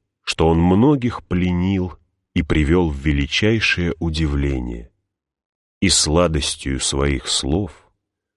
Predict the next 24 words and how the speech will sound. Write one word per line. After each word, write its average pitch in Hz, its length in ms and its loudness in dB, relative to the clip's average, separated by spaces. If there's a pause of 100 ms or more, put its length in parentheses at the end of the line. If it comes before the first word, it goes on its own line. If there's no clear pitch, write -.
(140)
убедил 110 540 2
не 131 120 4
отступать 110 800 0
от 76 160 -6
него 73 320 0
и 62 100 -2
тогда, 67 640 -4 (500)
когда 69 380 0
перестал 71 880 -6 (320)
говорить. 64 640 -4 (1300)
Даже 107 300 4
и 110 40 2
тогда, 113 380 2
когда 104 320 0 (100)
он 113 380 2
уже 95 300 0
сошёл 90 520 -2
с 67 120 -8
горы, 76 520 -2 (500)
слушатели 104 840 2
всё - 380 -2
ещё 110 400 0
не 98 160 0
отходили, 73 800 -6